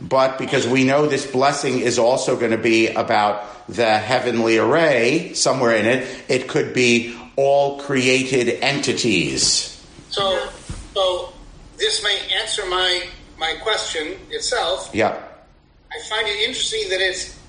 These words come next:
Speaker 2: hakol and not simply kol. So maybe the secret is in the, the def-, the definite article ha.
Speaker 1: Okay.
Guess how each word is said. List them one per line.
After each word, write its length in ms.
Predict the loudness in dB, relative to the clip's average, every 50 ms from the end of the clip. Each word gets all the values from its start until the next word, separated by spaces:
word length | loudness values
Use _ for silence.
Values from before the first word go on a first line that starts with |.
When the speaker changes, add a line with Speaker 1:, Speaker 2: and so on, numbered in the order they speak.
| -20 -16
Speaker 2:
hakol 720 | -8 -4 -4 -4 -4 -6 -6 -4 -2 -2 -2 -2 -6 -8 -12 -18 -20 -20 -20 -20 -20 -20 -20 -20 -20 -20 -12 -6 -6
and 140 | -4 -2 -2
not 160 | -2 -2 -2
simply 480 | -4 -6 -6 -6 -4 -2 -2 -2 -4 -6 -12 -16 -10
kol. 460 | -4 -2 -2 0 -2 -4 -6 -10 -16 -20 -20 -20 -20 -20 -10 -8
So 180 | -4 -4 -4 -2 -2
maybe 320 | -2 0 0 0 0 -2 -2 -4
the 80 | -4
secret 460 | -4 -4 -4 -4 -4 -4 -2 -2 -2 -2
is 220 | -2 -4 -4 -2
in 240 | -2 -2 -2 -2 -4
the, 480 | -4 -2 -2 0 0 0 -2 -4 -6 -10 -16 -20 -20 -20 -20 -20 -20 -20 -20 -20 -14 -8
the 300 | -6 -6 -6 -6 -6 -6
def-, 320 | -6 -6 -6 -8 -10 -10
the 220 | -12 -8 -8 -8 -4
definite 380 | -4 -4 -4 -2 -4 -2 0 0
article 560 | 0 0 -2 -4 -4 -2 -2 -2 -2 -4 -6 -10
ha. 480 | -6 -2 -2 -2 -2 -2 -6 -10 -14 -18 -20 -20 -6 -4
Speaker 1:
Okay. 400 | -2 -2 0 2 2 2 2 2